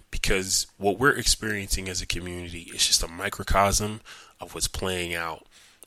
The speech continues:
on a larger level. And maybe if we can reckon with some of those things within our own community, it'll help us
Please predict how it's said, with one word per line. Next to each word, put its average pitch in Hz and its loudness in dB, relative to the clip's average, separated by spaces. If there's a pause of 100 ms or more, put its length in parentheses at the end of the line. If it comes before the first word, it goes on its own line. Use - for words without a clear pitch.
on 90 -4
a 85 -6
larger 85 0
level. 80 -8 (1700)
And 101 2
maybe 117 2
if 101 -4
we 98 -2
can 85 -6
reckon 92 0
with 85 -8
some 90 -2
of 87 -4
those 85 -2
things 85 -4 (360)
within 90 -6
our 85 -2
own 87 -6
community, 107 -4 (800)
it'll 90 -4
help 92 0
us - -2